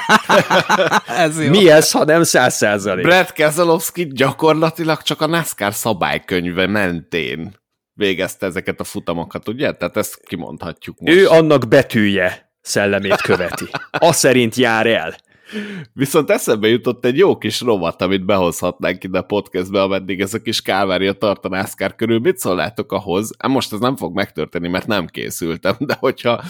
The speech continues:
Speaker 3: mondjuk a e, e hét hétvégi versenytől kezdve, ha lesz ilyen, és lesznek ilyen Kyle Larson meg Priest-szerű nyilatkozatok, mit szólnátok ahhoz, ha behoznánk a „Mit gondol a versenyző valójában?” rovatot,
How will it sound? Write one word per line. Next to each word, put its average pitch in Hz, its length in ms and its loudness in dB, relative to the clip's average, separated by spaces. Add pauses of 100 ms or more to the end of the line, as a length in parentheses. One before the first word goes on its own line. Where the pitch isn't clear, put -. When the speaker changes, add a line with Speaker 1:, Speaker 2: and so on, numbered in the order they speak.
(260)
Speaker 3:
mondjuk 120 320 0
a 113 420 4
e, - 300 -4
e 123 160 2
hét 113 300 2
hétvégi 92 500 -2
versenytől 98 800 0
kezdve, 98 680 0 (200)
ha 107 120 -2
lesz 139 340 0
ilyen, 95 360 0
és 123 160 -4
lesznek 131 400 -2
ilyen 98 340 -2
Kyle 117 220 0
Larson 95 480 -2
meg 95 440 -2
Priest-szerű 107 520 -2
nyilatkozatok, 95 720 -4
mit 156 160 -6
szólnátok 95 340 -2
ahhoz, 110 160 2
ha 104 80 -6
behoznánk 98 640 -2
a 101 280 2 (300)
„Mit 143 240 2
gondol 104 420 2
a 98 60 2
versenyző 98 600 0
valójában?” 92 640 2
rovatot, 98 580 0